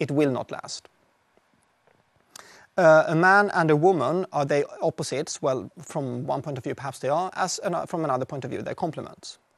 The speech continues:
Together, they can produce. Um, if we, uh, sidetrack here, uh, we can see this avoidance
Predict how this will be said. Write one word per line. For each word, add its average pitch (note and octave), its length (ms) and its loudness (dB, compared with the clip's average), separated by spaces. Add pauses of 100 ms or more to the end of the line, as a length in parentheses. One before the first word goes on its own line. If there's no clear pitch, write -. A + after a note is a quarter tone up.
(580)
Together, C#3+ 600 2 (140)
they D3 180 0
can C#3 180 -6
produce. - 440 -12 (880)
Um, G3 520 6 (2000)
if D4 260 0
we, C#4+ 360 0 (200)
uh, G3+ 520 0
sidetrack G3+ 600 0
here, E3+ 340 -6 (1300)
uh, C#3 540 0 (200)
we F3 160 2
can G3 140 0
see G3+ 220 0
this E3 260 0
avoidance A#3 720 0